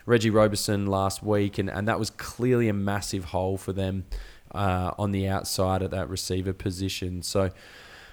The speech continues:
um, I don't think this game's really gonna be that close 'cause S M U need to score points and Cincinnati won't let you. So I'm taking Desmond Ridder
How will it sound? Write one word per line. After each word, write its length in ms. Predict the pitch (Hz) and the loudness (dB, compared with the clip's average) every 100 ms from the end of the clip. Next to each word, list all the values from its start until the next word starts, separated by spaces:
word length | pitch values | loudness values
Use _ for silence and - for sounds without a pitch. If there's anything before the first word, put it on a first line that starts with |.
| - | -6
um, 1040 | - 110 110 113 113 110 113 110 69 - - - 95 | 2 4 4 4 2 2 0 -2 -6 -10 -16 -8 -4
I 100 | 120 | 0
don't 220 | 123 127 | 0 2
think 160 | 143 | 0
this 120 | 117 - | 2 0
game's 360 | 123 117 104 | 0 0 0
really 400 | 101 110 113 113 | 0 2 4 4
gonna 200 | 107 107 | 2 0
be 280 | 95 104 101 | 0 2 2
that 260 | 98 95 - | 2 -2 -2
close 300 | - 98 - | 0 2 2
'cause 160 | 101 | 2
S 180 | 113 - | 2 2
M 180 | 110 104 | 2 2
U 240 | 104 104 | 2 2
need 300 | 98 98 104 | 2 2 2
to 80 | 101 | 2
score 300 | - - 98 | 0 0 0
points 400 | - 110 110 95 | 0 0 2 0
and 100 | 92 | -4
Cincinnati 560 | - 113 - 107 98 98 | -2 -2 0 2 2 2
won't 380 | 90 98 - | 2 0 0
let 240 | 90 90 - | -2 -4 -4
you. 220 | 85 78 - - | -8 -10 -12 -18
So 300 | - - 92 92 92 92 92 90 90 | -10 -4 -2 0 0 0 0 0 -2
I'm 140 | 90 | -4
taking 300 | 95 98 92 | -2 -2 -2
Desmond 400 | 92 95 92 95 | -2 -2 -2 -4
Ridder 240 | 95 95 | -2 -2